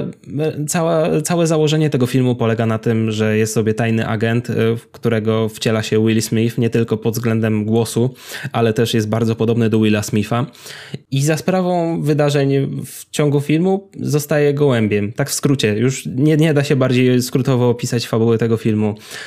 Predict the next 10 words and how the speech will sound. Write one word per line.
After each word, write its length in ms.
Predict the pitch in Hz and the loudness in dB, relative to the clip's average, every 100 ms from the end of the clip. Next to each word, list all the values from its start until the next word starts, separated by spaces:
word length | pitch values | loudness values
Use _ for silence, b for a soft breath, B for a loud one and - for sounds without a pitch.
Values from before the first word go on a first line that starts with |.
| B 143 | B 0
E, 200 | 139 139 | 2 2
oprócz 300 | 143 175 - | 0 0 2
Willa 200 | 165 160 | 2 2
Smitha 720 | - 160 143 147 143 139 123 | 0 0 2 0 2 0 0
podkłada 360 | - 143 143 139 | -2 0 2 2
tam 400 | 139 135 131 131 | 2 2 0 0
głos 260 | 135 139 139 | 0 0 0
także 720 | 139 131 131 123 123 123 127 - | 0 0 0 0 2 0 0 0
Tom 160 | 139 131 | 0 2
Holland, 440 | 156 120 139 | 2 2 0